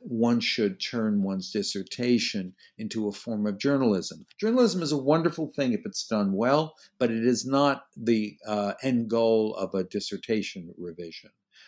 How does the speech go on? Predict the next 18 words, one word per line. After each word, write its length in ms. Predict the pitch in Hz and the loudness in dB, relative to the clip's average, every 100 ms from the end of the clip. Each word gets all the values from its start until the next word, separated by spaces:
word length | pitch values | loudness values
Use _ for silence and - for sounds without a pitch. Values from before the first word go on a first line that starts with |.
| - | -10
What 220 | 123 147 | -4 4
is 220 | 190 208 - | 4 4 0
the 100 | 123 | -2
goal 500 | 110 104 98 98 - | 2 4 2 0 -4
of 120 | 95 | -8
the 60 | 95 | -6
dissertation 640 | 101 113 101 110 98 101 | -6 -6 -4 -4 -4 -6
revision 460 | 92 98 92 98 98 | -4 -4 -4 -6 -6
is 280 | 151 143 - | 0 0 -2
to 100 | - | -10
create 680 | - - 123 123 147 151 - _ _ _ _ - | -14 -4 -2 2 2 2 -2 _ _ _ _ -10
out 400 | 147 175 185 185 | -2 2 2 2
of 300 | 143 127 113 | 2 2 0
a 60 | |
kind 300 | 107 - 131 | -6 -4 0
of 100 | 113 | 2
raw 540 | 101 101 110 131 151 151 | 2 0 2 4 4 2
material 1040 | 131 - - - 147 143 113 90 104 - | -2 -8 -10 -2 2 4 4 2 -4 -14